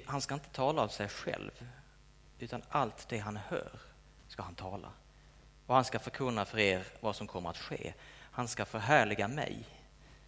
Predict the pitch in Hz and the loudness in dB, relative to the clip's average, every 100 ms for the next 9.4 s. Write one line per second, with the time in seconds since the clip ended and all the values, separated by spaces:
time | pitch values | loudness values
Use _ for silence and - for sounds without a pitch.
0 | - - - 113 110 123 107 107 104 131 | -20 -10 2 4 6 4 4 -2 -4 -4
1 | 110 - - - - 117 110 - 123 - | -8 -12 -14 -10 -6 -4 -4 -4 -4 -4
2 | - - - 117 90 85 - - - - | -6 -10 -8 -8 -6 -8 -10 -14 -14 -16
3 | - - - - - - - - 143 151 | -20 -20 -20 -20 -20 -20 -8 6 8 8
4 | - - 139 131 139 135 113 101 104 82 | 2 4 4 6 4 4 2 0 2 0
5 | - - 104 135 - - - - - - | -2 -6 -4 -6 -10 -14 -16 -16 -20 -20
6 | - - - - - - - - - 113 | -20 -20 -20 -20 -20 -20 -20 -20 -4 2
7 | 107 104 - 143 101 101 - 104 - 110 | 2 2 4 4 4 2 -2 -4 -4 -6
8 | - 101 - 98 120 117 98 92 104 87 | -2 0 0 -2 -4 -4 -8 -8 -8 -10
9 | - - - | -14 -16 -16